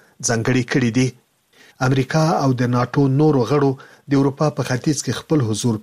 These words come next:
پیاوړی کړی، څو د پخواني شوروي اتحاد دریو جمهوریتونو استونیا، لاتویا، لیتوانیا او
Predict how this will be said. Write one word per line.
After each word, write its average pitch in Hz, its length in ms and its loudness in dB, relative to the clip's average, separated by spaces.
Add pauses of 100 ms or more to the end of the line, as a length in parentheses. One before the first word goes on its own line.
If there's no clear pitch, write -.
پیاوړی 110 480 0
کړی، 147 200 0 (400)
څو 135 100 0 (100)
د 113 140 -2
پخواني 135 380 0
شوروي 120 360 2
اتحاد 123 480 -2 (160)
دریو 131 260 2 (100)
جمهوریتونو 110 720 -2 (480)
استونیا، 131 440 0 (260)
لاتویا، 131 420 0 (320)
لیتوانیا 120 520 -2 (560)
او 143 60 2